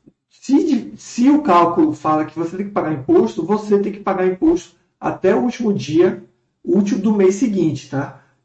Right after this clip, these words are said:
Lembrando que o gatilho pra pagar esse imposto não é trazer o dinheiro. "Ah, eu recebi dividendos nos Estados Unidos e não tenho a intenção de trazer. Não preciso pagar imposto." Isso está errado. Isso seria, querendo ou não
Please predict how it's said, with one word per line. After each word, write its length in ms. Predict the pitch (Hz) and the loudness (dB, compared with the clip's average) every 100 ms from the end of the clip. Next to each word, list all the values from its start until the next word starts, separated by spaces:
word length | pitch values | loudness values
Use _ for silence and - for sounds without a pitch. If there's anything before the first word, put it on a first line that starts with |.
| _ | _
Lembrando 440 | 165 202 202 240 269 | 2 4 6 4 2
que 340 | 262 247 - - | -2 -2 -6 0
o 120 | 208 | 2
gatilho 720 | 208 220 214 - - 202 233 214 | 2 0 -2 -10 -4 -2 0 -2
pra 120 | 202 | -4
pagar 280 | 180 160 156 | -2 -2 -2
esse 180 | - | -4
imposto 500 | 135 - 165 202 214 | -10 2 4 4 0
não 320 | 196 202 214 214 | 0 2 2 2
é 360 | 160 165 202 - _ _ _ _ | 0 -2 -4 -12 _ _ _ _
trazer 400 | 185 180 170 - | 0 2 2 4
o 80 | 202 | 4
dinheiro. 460 | 202 208 185 160 156 | 4 2 4 4 2
"Ah, 160 | 185 | 0
eu 60 | 175 | 2
recebi 380 | 175 180 165 170 | 0 2 0 0
dividendos 520 | 170 156 175 196 170 | -2 0 2 0 0
nos 160 | 175 | -4
Estados 240 | 165 160 151 | -2 -4 -4
Unidos 360 | 165 208 185 | -2 -2 -4
e 60 | 190 | -4
não 160 | 208 208 | -2 0
tenho 160 | 196 | -2
a 20 | |
intenção 300 | 196 - - | -2 -4 -4
de 60 | 185 | -4
trazer. 520 | 190 196 185 143 127 - - | -2 -2 -2 -4 -6 -8 -6
Não 200 | 180 185 | -2 -2
preciso 260 | - 180 | -4 -10
pagar 420 | 180 175 175 185 - | -4 0 0 -2 -6
imposto." 440 | 190 - 135 - - - | -4 -2 -2 -6 -20 -14
Isso 220 | 156 - | -12 -8
está 260 | 185 - 170 | -8 -4 -2
errado. 500 | 196 185 143 127 - _ _ | 0 0 -2 -4 -10 _ _
Isso 440 | - 131 - 160 156 | -12 -10 -6 -6 -6
seria, 640 | - 151 170 170 165 165 - _ | -4 2 2 2 0 -6 -14 _
querendo 220 | - 147 | -8 -8
ou 60 | 151 | -6
não 340 | 151 165 175 | -6 -6 -6